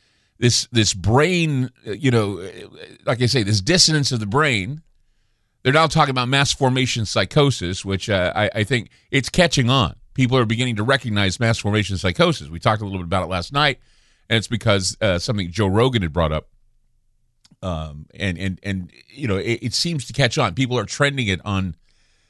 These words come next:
on Twitter. And, and there are a lot of people that are saying, "Well, why do we even bother?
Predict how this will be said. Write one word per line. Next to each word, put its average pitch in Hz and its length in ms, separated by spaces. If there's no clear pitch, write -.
on 92 180
Twitter. - 380
And, 147 180
and 143 80
there 160 100
are 165 40
a 180 40
lot 247 160
of 226 60
people 180 200
that 151 100
are 131 40
saying, 143 200
"Well, 139 160
why 185 160
do 226 140
we 185 160
even 147 220
bother? 120 500